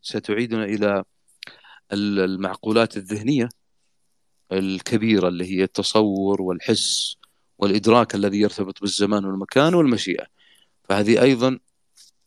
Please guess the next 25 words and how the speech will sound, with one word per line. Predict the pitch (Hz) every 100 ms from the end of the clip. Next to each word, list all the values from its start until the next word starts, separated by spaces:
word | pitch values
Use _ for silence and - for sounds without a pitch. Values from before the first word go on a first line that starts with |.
| _ -
آه، | 98 98 95
ستكون | 95 104 - 107 123 117
حاضرة | - 147 151 104 101
بقوة | 98 - 214 214
في | - 120
فلسفة | 110 101 104 101
شوبنهاور، | 101 92 98 85 - - - - _ -
لكني | 143 147 143
لا | 131 139
أريد | 123 110
حقيقة | - 110 113 -
أن | 104
أدخل | 104 - 98
فيها، | 123 107 101 _ _ _ _ _ _
لأنني | 107 117 117 113 113
أستقبل | 113 - 113 107 104
دائمًا | 104 117 110 101 -
أسئلة، | 107 104 104 104
يعني، | 87 87 95 95
أو | 101 92 92 82 85 95 92 92
معت-، | 87 92 -
آه، | 95 95 92 92
اعتراضات | 92 107 101 104 101
في | -
الخاص | 90 127 143 -